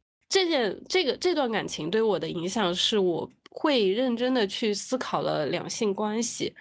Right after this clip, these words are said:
然后就是也会明白我自己对爱情其实是有一种向往的，我，我也能感受到那种浪漫、那种甜蜜，但是我又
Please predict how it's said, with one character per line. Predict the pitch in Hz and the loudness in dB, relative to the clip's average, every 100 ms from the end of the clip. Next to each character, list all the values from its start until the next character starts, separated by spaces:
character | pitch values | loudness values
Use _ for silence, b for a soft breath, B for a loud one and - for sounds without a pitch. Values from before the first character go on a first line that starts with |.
| B B B | B B B
然 | - 165 | -2 -2
后 | 175 233 208 | 2 2 2
就 | 196 | 0
是 | 233 202 165 | -2 -2 0
也 | 185 | -2
会 | 175 285 262 - | 0 0 -2 -2
明 | 208 185 175 | 0 2 2
白 | 247 226 | 2 2
我 | 190 127 | 2 0
自 | 254 | -2
己 | 247 - - | -2 -2 -4
对 | - 220 | 0 2
爱 | 226 220 | 2 0
情 | - 160 | -2 -6
其 | - 220 | -4 -4
实 | |
是 | 240 277 233 - | -2 0 0 0
有 | - 185 | -2 0
一 | 139 | 0
种 | 202 185 131 | 0 0 -2
向 | - - 302 247 | -4 -2 0 -2
往 | 190 - - | -4 -6 -8
的， | - | -12
我， | - 170 | -4 -2
我 | 175 196 | 2 2
也 | 202 | 2
能 | 175 185 | 0 0
感 | 180 170 | -6 -4
受 | 240 | 0
到 | 214 180 | 2 2
那 | 185 | 0
种 | 175 151 | 0 -2
浪 | 190 180 | -2 -2
漫、 | 170 165 147 | -2 -4 -4
那 | 175 | -6
种 | 160 120 | -6 -8
甜 | - - | -8 -8
蜜， | 175 156 | -6 -4
但 | 180 247 | 0 0
是 | 247 254 | 2 2
我 | 208 160 - | 2 -2 -2
又 | 143 226 | 0 0